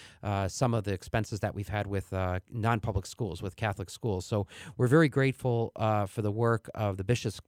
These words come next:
Bishops' Conference and everybody. Uh, many people from Chicago had, uh, participated in, in advocating that that money be in there. Um, I know it's a very expensive package and it's very controversial, but, um, we are grateful that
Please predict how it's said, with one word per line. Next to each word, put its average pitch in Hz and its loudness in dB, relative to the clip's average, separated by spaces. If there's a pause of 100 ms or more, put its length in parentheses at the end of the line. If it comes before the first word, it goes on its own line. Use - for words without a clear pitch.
Bishops' - -2
Conference 104 0
and 98 -2
everybody. 101 2
Uh, 95 -2
many 117 0
people 95 -4
from 98 -6
Chicago 101 -6 (320)
had, 101 0
uh, 101 0
participated 98 -4
in, 95 -2
in 95 -6
advocating 101 -2
that 95 -2
that 110 -2
money 104 -2
be 98 -2
in 95 0
there. 95 0 (360)
Um, 92 -2 (120)
I 107 0
know 113 4
it's 104 -4
a 104 -8
very 110 0
expensive 104 -2
package 104 0
and 98 0
it's 95 -2
very 117 4
controversial, 110 0
but, 101 0 (100)
um, 98 -2
we 117 -2
are 117 4
grateful 107 0
that 101 0